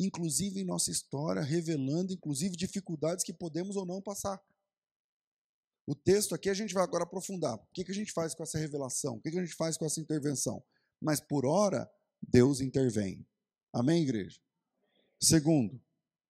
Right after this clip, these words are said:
a intervenção de Deus pode ter propósitos diferentes. A intervenção de Deus pode ter propósitos diferentes.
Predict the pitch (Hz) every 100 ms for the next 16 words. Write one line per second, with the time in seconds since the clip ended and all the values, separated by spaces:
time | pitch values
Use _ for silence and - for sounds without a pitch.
0 | _ _ _ _ _ _ _ - 160 156
1 | 208 208 190 165 - 131 117 107 156 151
2 | 123 - 147 127 - 127 - 127 117 _
3 | - 151 170 185 165 170 170 143 127 147
4 | - 156 120 160 - - - - - -
5 | _ _ _ _ _ _ _ _ - 139
6 | 165 160 135 123 113 107 107 - 101 98
7 | 113 117 107 113 139 156 - - _ _
8 | _ _ _ 117 117 131 131 123 _ 110
9 | 110 113 120 113 _ 110 107 120 120 _
10 | 123 117 - 123 - 143 110 98 - -
11 | - -